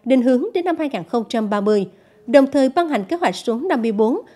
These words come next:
về phát động thi đua trong công tác chuyển đổi số trên địa bàn quận. Với việc triển khai hàng loạt các ứng dụng chuyển đổi số như số hóa thông tin tổng quan của quận bằng ứng dụng infographic, triển khai tốt hệ thống quản lý văn bản và điều hành egot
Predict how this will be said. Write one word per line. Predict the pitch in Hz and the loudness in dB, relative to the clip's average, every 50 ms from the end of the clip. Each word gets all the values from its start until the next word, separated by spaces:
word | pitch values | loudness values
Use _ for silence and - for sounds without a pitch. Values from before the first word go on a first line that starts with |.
| _ - | _ -10
về | - 208 247 240 | -4 0 0 0
phát | 226 240 403 415 403 | 0 0 -4 -4 -2
động | - 202 185 - | -2 -2 -2 -2
thi | 269 262 | -6 -2
đua | 233 262 254 247 | 0 0 0 0
trong | 233 - 262 233 220 208 | 0 0 -2 -2 -2 -2
công | - 233 202 190 | -2 -2 -2 -2
tác | 247 311 359 - | -4 -4 -4 -2
chuyển | 220 208 | -4 -2
đổi | 214 214 185 | -2 -2 -4
số | 185 - 233 214 233 349 - | -4 -4 -4 -4 -4 -6 -4
trên | - 269 | -4 -2
địa | 214 202 | -2 -2
bàn | 185 202 190 180 185 | -4 -4 -6 -4 0
quận. | 247 220 190 180 170 - _ _ _ _ _ _ _ _ _ - | 0 0 -2 -2 -8 -14 _ _ _ _ _ _ _ _ _ -8
Với | 208 196 233 226 226 370 480 | -4 -2 0 0 0 0 0
việc | 392 262 - | 0 0 0
triển | - 214 208 | 0 -4 -4
khai | 214 254 240 226 | -2 -2 -2 -2
hàng | 208 202 220 190 180 | 0 -2 -6 -6 -2
loạt | 208 208 190 190 | -2 -2 -2 -2
các | - 269 | -2 -2
ứng | 247 277 359 359 | 0 0 -2 0
dụng | - 262 202 190 | 0 0 0 0
chuyển | 185 - 226 214 | -2 -4 -4 -2
đổi | 214 214 190 | -2 -2 -4
số | - - 233 220 226 311 427 - - _ _ _ _ - | -2 -4 -4 -2 -2 -4 -6 -10 -16 _ _ _ _ -2
như | 240 247 247 | 0 2 2
số | 233 - 339 | 2 2 0
hóa | 254 254 240 262 403 415 | -2 -2 -2 -4 -4 -2
thông | - 277 220 | -2 -2 -2
tin | - 254 226 220 | 0 -2 -2 -2
tổng | 202 - 196 170 175 - | 0 -2 -2 -4 -4 -6
quan | 240 226 214 202 | -4 -4 -4 -2
của | 202 220 202 190 | -2 -2 -2 2
quận | - 233 196 185 170 - - - _ - | 0 0 0 0 -6 -12 -20 -20 _ -4
bằng | 233 254 254 | -2 -2 2
ứng | 262 330 427 381 | 2 0 2 2
dụng | 311 240 196 190 190 - - | 2 2 2 0 -6 -10 -8
infographic, | - 247 254 240 - 254 220 - - 202 208 196 196 - 302 330 330 - - _ _ _ _ _ _ _ _ _ _ - | -6 -4 -4 -4 -4 -6 -8 -6 -6 -6 -6 -4 -2 -2 -2 -2 -2 -6 -20 _ _ _ _ _ _ _ _ _ _ -2
triển | - 262 254 254 | 0 0 0 0
khai | - 285 277 247 | 0 0 0 0
tốt | 240 - 311 339 440 440 - | 0 0 2 2 2 2 0
hệ | 320 233 196 | -2 -2 -2
thống | - 240 226 247 359 - | -2 -4 -4 -4 -2 -2
quản | 233 208 | 0 0
lý | 233 285 | 0 -2
văn | - 294 233 214 208 | -2 -4 -4 -2 -2
bản | 214 180 165 196 285 339 - _ _ - | -4 -4 -2 -4 -6 -8 -8 _ _ -10
và | 214 226 247 240 | -2 0 0 0
điều | 233 240 262 226 | 0 0 -2 -4
hành | 196 220 214 214 208 190 185 - - | -2 -2 -2 -2 -2 -4 -6 -8 -6
egot | - 214 208 202 214 269 320 381 | -4 -4 -4 -2 0 0 0 0